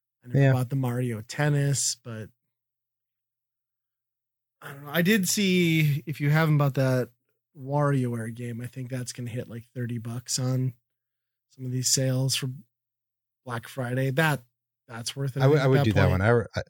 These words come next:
Speaker 2: I do have that one already, but that would
Speaker 1: Yeah.
Speaker 2: be one, if you don't have, that would be a good one to pick up.
Speaker 1: Ah, that one
Speaker 2: That's
Speaker 1: was, like, such a short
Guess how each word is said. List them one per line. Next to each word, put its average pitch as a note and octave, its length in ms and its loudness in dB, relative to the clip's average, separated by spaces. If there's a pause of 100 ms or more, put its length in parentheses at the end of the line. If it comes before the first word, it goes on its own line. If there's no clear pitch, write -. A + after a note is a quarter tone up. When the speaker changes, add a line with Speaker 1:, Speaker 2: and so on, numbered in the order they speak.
Speaker 2:
I G#2+ 40 4
do A2 140 4
have G2 160 4
that F2 160 4
one F2 140 4
already, F2 320 4
but F#2 220 2
that G2 180 6
would F2+ 140 4
Speaker 1:
Yeah. - 20 -6
Speaker 2:
be F#2+ 120 4
one, F2 300 4
if F2 140 0
you G2 80 2
don't F2+ 160 4
have, E2+ 340 4 (360)
that F#2 120 6
would F2+ 100 4
be F2 140 4
a E2+ 60 2
good F#2 120 4
one F2 120 4
to F2 40 0
pick - 200 2
up. F2+ 160 4 (260)
Speaker 1:
Ah, - 220 -4
that D#3 100 -4
one B3 120 4
Speaker 2:
That's A3 100 4
Speaker 1:
was, D3 80 0
like, E3 140 0
such F3+ 200 0
a D3 60 0
short D#3 400 -2